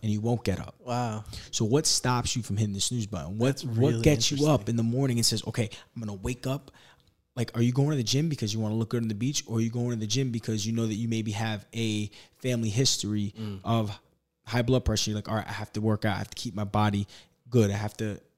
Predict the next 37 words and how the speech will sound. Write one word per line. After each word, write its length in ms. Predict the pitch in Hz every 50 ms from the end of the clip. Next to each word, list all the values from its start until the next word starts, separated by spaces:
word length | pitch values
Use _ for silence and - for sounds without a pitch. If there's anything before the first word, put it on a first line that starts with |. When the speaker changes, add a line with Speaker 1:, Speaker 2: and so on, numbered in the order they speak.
| _ _ -
Speaker 2:
There's 180 | 127 139 -
some 100 | - 175
Speaker 1:
stay 140 | 156 - 123
Speaker 2:
stuff 100 | 113 104
Speaker 1:
healthy." 200 | 107 107 95 -
Speaker 2:
about 180 | 117 110 98 101
that 260 | 110 107 107 101 101
that 100 | 104 101
I 60 | 98
wanna 220 | 101 104 107 104 95
ask 360 | 69 82 90 95 - - -
you. 140 | - 73 - - -
Speaker 1:
Yeah, 180 | - 147 190 214
of 100 | 135 -
course. 300 | - 208 127 120 120 107
Speaker 2:
But, 60 | 113 113
but 260 | 117 110 110 110 -
I 120 | 104 110
wanna 240 | 117 123 127 127 123
ask 260 | 113 113 135 - - 120
you 60 | 101
this 160 | 101 101 -
question 340 | - 107 98 - - 107 101
first, 320 | - - 104 95 101 -
that's 220 | - 85 95 - -
just 240 | 95 90 - - -
kinda, 220 | - 95 95 87
like, 140 | 90 92 95 - _ _
pertaining 360 | - 110 - - 95 92 95 95
to 100 | - 101
this. 180 | 98 104 - - - - - - - - -
Do 80 | - 139
you 60 | 143
think 160 | 151 151 143
purpose 360 | - 131 123 120 - 120 - 110
is 100 | 104 -
permanent? 540 | - - - 127 113 117 120 135 135 -